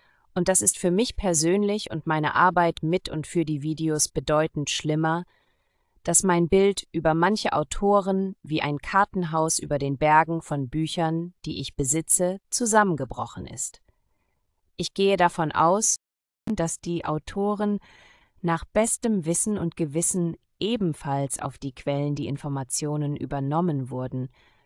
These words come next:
vertrauten und daher das Ganze auch zitierten.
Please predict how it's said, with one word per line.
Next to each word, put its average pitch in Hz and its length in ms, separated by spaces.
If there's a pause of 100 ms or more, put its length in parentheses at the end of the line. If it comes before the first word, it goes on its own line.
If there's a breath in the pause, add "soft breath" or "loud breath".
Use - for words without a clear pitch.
vertrauten 190 1040 (480)
und 170 200
daher 147 260
das 139 220
Ganze 143 480
auch 131 280
zitierten. 147 760